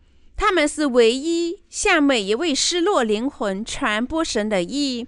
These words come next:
使信徒归于基督的人。世人会奖赏神的子民吗？不会。那么谁来奖赏他们呢？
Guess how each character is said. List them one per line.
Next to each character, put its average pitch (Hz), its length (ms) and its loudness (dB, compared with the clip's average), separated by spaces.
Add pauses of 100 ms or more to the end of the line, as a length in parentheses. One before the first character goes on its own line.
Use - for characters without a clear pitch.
使 294 300 -2
信 403 280 0
徒 240 240 2
归 311 220 0
于 240 160 -2
基 269 240 -4
督 262 160 -6
的 240 140 0
人。 180 400 -2 (320)
世 - 180 -4 (140)
人 285 260 2
会 311 260 -2
奖 254 360 0
赏 240 280 0
神 226 280 -4
的 294 80 -2
子 233 200 -6
民 196 240 -4
吗？ 302 280 -4 (160)
不 196 200 0
会。 262 440 -2 (300)
那 392 120 4
么 349 160 6
谁 311 240 0
来 370 160 2
奖 233 260 0
赏 285 200 -2
他 262 160 -2
们 220 160 -2
呢？ 233 300 -2